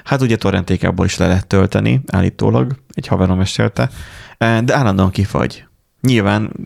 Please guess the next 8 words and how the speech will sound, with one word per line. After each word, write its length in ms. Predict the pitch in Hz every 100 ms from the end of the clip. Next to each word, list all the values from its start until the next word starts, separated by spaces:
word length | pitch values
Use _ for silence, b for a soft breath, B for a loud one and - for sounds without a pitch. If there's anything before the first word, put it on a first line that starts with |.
| -
csinálják 480 | - 95 90 92 92 -
direkt 300 | 92 92 90
bele 320 | 92 90 95
ezeket 380 | - 90 - -
a 220 | - 90
bugokat, 480 | 101 101 107 139 135
mint 220 | - -
a 180 | - 90